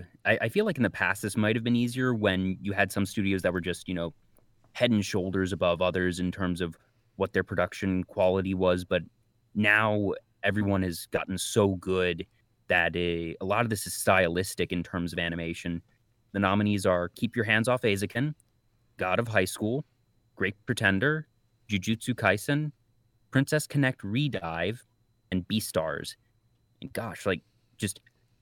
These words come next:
the, the style alone, like, Beastars being three D, done by Studio Orange, uh, who, for the record, also did, um, Land of the Lustrous,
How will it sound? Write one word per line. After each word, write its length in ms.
the, 160
the 140
style 440
alone, 320
like, 180
Beastars 560
being 440
three 240
D, 340
done 180
by 200
Studio 440
Orange, 600
uh, 260
who, 460
for 120
the 60
record, 320
also 340
did, 440
um, 600
Land 180
of 80
the 60
Lustrous, 640